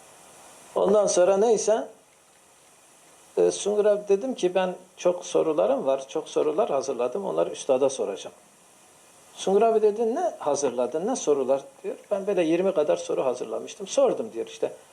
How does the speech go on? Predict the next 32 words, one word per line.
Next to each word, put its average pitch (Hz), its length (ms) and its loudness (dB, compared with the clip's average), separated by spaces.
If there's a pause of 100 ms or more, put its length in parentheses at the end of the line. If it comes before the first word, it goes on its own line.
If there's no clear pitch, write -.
(200)
"Birinci 196 320 2
sualim 160 420 2
bu, - 100 -2
daha," 180 200 2
diyor, 165 120 -4
"üstadı 143 300 -4
görmemişim." 131 580 -4 (380)
Üstad 143 260 -2 (180)
odasında. 135 540 -2 (360)
Hemen 220 300 2
diyor 202 100 4
Sungur 202 300 0
abi 208 180 2
oradan 196 360 0
bir 180 40 -14
kitap - 340 0
çıkardı, 131 540 -2
Nurlar 139 320 2
orada. - 320 -4 (520)
Hemen 220 400 2
sorumun 170 500 0
cevabını 160 460 2
okudu 160 360 2
oradan. 104 240 -6 (1300)
Neyse, 220 380 4
ikinci 196 340 0
soruyu 160 340 2
sordum. 143 480 -2 (200)
Başka 196 340 2
bir 165 60 -6
kitap - 340 0
aldı. 131 380 -2